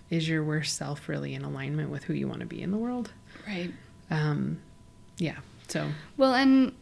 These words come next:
Speaker 2: and our worst self, <laughs> right, the one that hurts other people or hurts ourselves, isn't our self.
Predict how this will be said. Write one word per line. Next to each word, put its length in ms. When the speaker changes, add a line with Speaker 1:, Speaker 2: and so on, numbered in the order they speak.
Speaker 2:
and 160
our 140
worst 500
self, 800
<laughs> 420
right, 180
the 80
one 400
that 240
hurts 400
other 240
people 720
or 120
hurts 360
ourselves, 800
isn't 340
our 320
self. 600